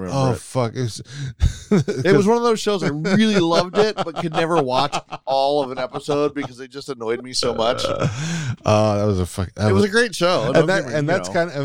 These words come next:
Speaker 2: mean, it's kind of a, a love story to metal bands.
Speaker 1: Yeah.
Speaker 2: You know, 'cause that, that whole thing is, <laughs> and 'cause, uh, oh God, now I can't, uh, S-, Small, Derek, uh, no, not Derek Small. Anyway, his last name is Small, the guy who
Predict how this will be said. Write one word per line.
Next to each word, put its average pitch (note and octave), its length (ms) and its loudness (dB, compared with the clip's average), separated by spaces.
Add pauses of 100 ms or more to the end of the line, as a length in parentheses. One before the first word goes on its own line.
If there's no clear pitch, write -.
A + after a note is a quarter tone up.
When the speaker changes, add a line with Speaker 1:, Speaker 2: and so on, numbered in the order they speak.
Speaker 2:
mean, D3+ 200 -2
it's D#3+ 120 -8
kind F3+ 240 -4
of E3 100 -6
a, G#2+ 320 2
a G#2+ 120 -4
love G#2+ 300 2
story G2 640 -2
to F#2+ 520 2 (460)
metal C3 240 2
bands. D2 500 -8
Speaker 1:
Yeah. D3 200 2 (140)
Speaker 2:
You G#2+ 160 -2
know, F#2+ 220 -2
'cause F#2+ 280 2
that, G#2 240 -4
that A2 160 0
whole A2 140 0
thing G2 460 -4
is, F#2+ 460 -4 (680)
<laughs> - 520 -12
and C#3+ 300 2 (280)
'cause, G#2+ 240 2
uh, G#2 280 2
oh G2 140 -8
God, E2 300 -6
now F2 100 -4
I F2+ 60 -2
can't, - 180 -10
uh, E2+ 220 -2
S-, - 280 -6 (220)
Small, E2 880 2 (140)
Derek, G2+ 260 0
uh, F#2+ 100 -4
no, F2+ 160 2
not D#2 200 -2
Derek E2+ 180 -4
Small. - 300 -8 (180)
Anyway, F#2+ 400 4
his G2 220 0
last G2+ 180 2
name F#2+ 100 -2
is D#2 80 -4
Small, D2 280 -6
the E2 80 -6
guy D#2+ 160 -2
who D#2+ 240 -4